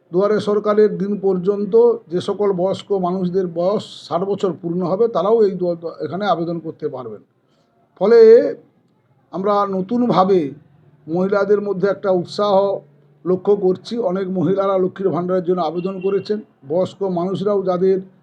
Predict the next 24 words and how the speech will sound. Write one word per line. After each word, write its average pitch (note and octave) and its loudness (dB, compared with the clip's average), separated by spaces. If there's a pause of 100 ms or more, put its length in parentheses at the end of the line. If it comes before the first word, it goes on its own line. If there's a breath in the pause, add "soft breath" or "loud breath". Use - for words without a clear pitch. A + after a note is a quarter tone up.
(340)
আজকের F3+ 0
ডেট G3+ 0
পর্যন্ত, F#3+ -2
আঠাশ F#3 0
তারিখ F#3+ -2 (100)
পু-, F#3+ -4
আঠাশ, F#3 -2
আজকে F#3 0
আঠাশ F3 0
বারো F3+ 0
দু F3 -2
হাজার F3+ -2 (100)
তেইশ G3 -2
পর্যন্ত F#3+ -2
যাদের F#3 0
বয়স F3 0
ষাট F3+ -2 (120)
পূর্ণ F#3 0
হয়েছে, F3 0 (580)
তারাও A3 4
আজকে, G#3 4
আহ, - -8
আবেদন F3 0
করেছেন। F#3 4